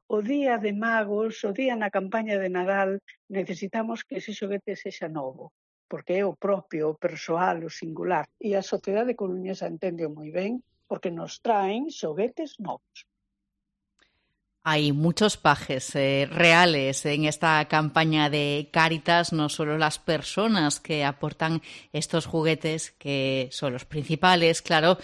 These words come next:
Speaker 2: sino también, eh, la amplia masa de voluntariado que se pasa estos días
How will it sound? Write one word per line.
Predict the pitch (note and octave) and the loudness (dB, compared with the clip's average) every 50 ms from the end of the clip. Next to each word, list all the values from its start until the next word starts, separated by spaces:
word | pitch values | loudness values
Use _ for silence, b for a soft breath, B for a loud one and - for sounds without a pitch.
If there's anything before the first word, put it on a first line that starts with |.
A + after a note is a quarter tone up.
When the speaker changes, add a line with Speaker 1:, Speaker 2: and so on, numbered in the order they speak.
| B B B B | B B B B
Speaker 2:
sino | - - E3+ E3 E3+ E3+ E3 D#3+ D#3+ D#3+ D3+ | -4 0 2 4 6 6 6 6 4 2 2
también, | - D#3+ D#3+ D#3+ D#3+ D#3+ E3+ F3+ F#3 G3 G#3 G#3+ G#3+ G#3+ G#3 F#3+ | 2 2 4 4 2 4 4 4 6 6 4 4 4 4 2 2
eh, | E3 D#3 D3+ - B2+ | 2 0 -2 -4 -2
la | D#3+ D#3 D3+ D3+ D3+ C#3 - - | 2 4 6 6 6 4 2 4
amplia | F3+ G3+ A#3 A#3 A3 B3 B3+ B3+ B3 A3+ | 4 6 6 6 4 6 6 6 6 6
masa | G#3+ G#3+ A3+ A3+ - A3+ G#3 | 6 4 2 2 2 2 4
de | F#3+ F#3+ F#3 | 6 6 4
voluntariado | E3 E3 F3+ F3 F3 F3 F3 F3 E3+ D#3 - E3 D#3+ D#3+ F3+ F3+ F#3+ G#3+ A#3+ C4+ C4 B B B B B | 8 8 10 10 10 8 6 4 2 4 4 4 4 6 4 6 8 8 8 6 6 B B B B B
que | _ - G3+ | _ 2 6
se | F#3+ G3 F#3+ | 6 6 4
pasa | G#3+ A3+ - C#4 C4+ | 4 2 2 0 -2
estos | C4 - C4+ A#3 G#3 | 2 4 4 4 6
días | G#3+ A#3 A3 A3 A#3+ A#3 - | 6 6 6 6 6 4 0